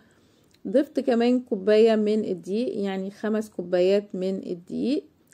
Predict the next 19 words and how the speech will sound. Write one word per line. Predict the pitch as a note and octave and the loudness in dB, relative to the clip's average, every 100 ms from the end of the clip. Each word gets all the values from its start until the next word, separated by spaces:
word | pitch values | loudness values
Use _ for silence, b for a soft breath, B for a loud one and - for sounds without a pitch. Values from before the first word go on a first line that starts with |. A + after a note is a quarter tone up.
| C4+ | -2
هو | D4+ | -2
تقريبًا | C4 B3 C4+ C4 C4 | 0 0 0 0 -2
هياخد | C4+ A#3+ | -2 -4
معايا | A#3 A3+ B3+ | -2 -2 -2
خمس | B3+ B3 B3+ | -2 -4 -4
كوبايات | A3+ A3 A#3+ - | -4 -2 -4 -6
دقيق | F#3 G#3 B3+ D4+ | -8 -4 -2 -2
ورش، | A#3 B3+ C#4+ D4 B3 C#4 - - | -2 -2 -2 0 -2 -4 -6 -6
وحوالي | A#3 A#3 A#3 A#3+ B3 B3+ A#3+ - A3 | -4 -4 -2 -2 0 0 -2 0 0
رشة | A#3 C#4 - | -2 -4 -6
صغيرة | A#3+ G#3+ G#3 G#3 A3+ A#3 | -6 -4 0 2 2 0
كمان | A3+ G#3 A3 G#3+ | -2 -2 -2 -2
من | G#3 G3+ | -2 -4
الدقيق، | - F3+ F#3+ G#3 | -6 -8 -2 0
معلقتين | G3+ F3+ F#3 - - G#3 | 0 -4 -4 -4 -4 -4
او | - F#3 | -4 -8
حاجة | G3 F#3+ F#3 | -8 -8 -6
من | F3+ F#3+ | -6 -8
الدقيق. | F3 - E3+ - | -10 -12 -14 -14